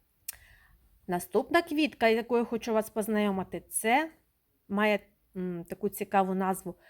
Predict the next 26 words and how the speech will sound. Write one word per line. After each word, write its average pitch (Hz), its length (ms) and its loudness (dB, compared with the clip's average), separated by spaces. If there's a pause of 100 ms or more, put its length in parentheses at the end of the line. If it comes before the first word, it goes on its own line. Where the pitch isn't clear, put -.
(220)
красоля. 208 920 2 (260)
Так? 277 440 -4 (240)
Від 185 120 -12
слова 208 300 0
краса. 202 920 -2
Подивіться, 190 460 -4
яка 202 280 2
вона 196 280 0
гарна, 170 600 -2
вона 180 260 -4
наче 185 280 -4
красується, 208 1300 -2 (100)
так? 202 340 2 (480)
Всім 220 380 0
показує 208 680 2
свої 202 240 -4
квіточки, 196 640 -8
тому 175 260 -6
й 285 60 -4
має 196 340 0
назву 180 540 -4
красоля. 190 1120 0 (460)
А 170 140 2
ось 160 200 -4
таке 170 440 -2
насіння 156 1000 -2